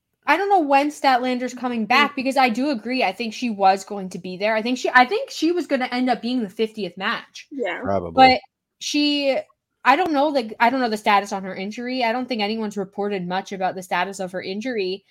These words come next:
Speaker 1: But at, at that point, it's like, now you just have to feed Jade jobbers. Until
Speaker 3: Yeah.
Speaker 1: just waiting for Chris Stat, and you're just in a holding pattern. And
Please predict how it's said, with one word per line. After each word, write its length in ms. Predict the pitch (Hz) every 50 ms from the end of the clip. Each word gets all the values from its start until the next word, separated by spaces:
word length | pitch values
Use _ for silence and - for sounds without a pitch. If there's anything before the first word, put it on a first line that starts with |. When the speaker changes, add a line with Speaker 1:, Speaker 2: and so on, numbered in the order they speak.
| _ _ _ _ _ _ _ -
Speaker 1:
But 120 | 302 302 302
at, 140 | 254 - - 285
at 160 | 285 277 285
that 220 | 294 294 277 262 -
point, 300 | - 302 320 359 339 294
it's 160 | 254 254 -
like, 240 | 254 226 220 214 _ _ _ _ _ _ _ _ _
now 280 | - 226 233 226 233 240
you 160 | 262 247 254
just 180 | 240 262 254 -
have 180 | 254 247 240
to 80 | - 220
feed 380 | 214 - 226 214 220 233 208 185
Jade 400 | - 208 208 208 202 190 180 -
jobbers. 560 | 190 180 196 202 185 170 165 151 180 - - _ _ _ _ _ _ _ _ - 220 220 -
Until 260 | 240 220 220 - 262
Speaker 3:
Yeah. 40 | 240 208
Speaker 1:
just 160 | 220 220 214
waiting 340 | 208 208 220 240 254 254 240
for 120 | 247 233
Chris 300 | 233 - 240 226 220 220
Stat, 360 | - - - 226 233 220 196 170
and 100 | 208 214
you're 80 | 226 226
just 180 | 220 220 - -
in 80 | 233 226
a 40 | 214
holding 380 | 180 220 220 254 226 240 214
pattern. 480 | 202 - 180 175 170 - 180 180 180 - _ _ _ _ _ _ _ _ _ -
And 420 | - 240 233 226 220 220 220 -